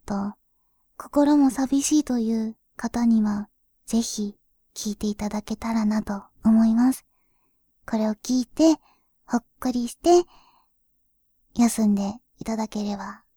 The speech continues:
嬉しいです。もし、夢の中に出てきたよという方は、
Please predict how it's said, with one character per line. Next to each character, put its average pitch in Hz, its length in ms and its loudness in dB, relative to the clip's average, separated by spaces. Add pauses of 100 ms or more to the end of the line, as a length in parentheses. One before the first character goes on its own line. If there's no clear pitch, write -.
(120)
嬉 214 160 -2
し 202 220 -10
い - 20 -8
で 196 220 -10
す。 - 180 -20 (800)
も 277 160 6
し、 247 380 -4 (240)
夢 247 280 6
の 240 120 4
中 240 320 0
に 214 280 0 (380)
出 247 100 -2
て 240 120 -4
き - 80 -20
た 214 160 -8
よ 214 180 -6
と - 180 -12
い 208 140 -4
う 202 60 -6
方 202 300 -10
は、 202 260 -6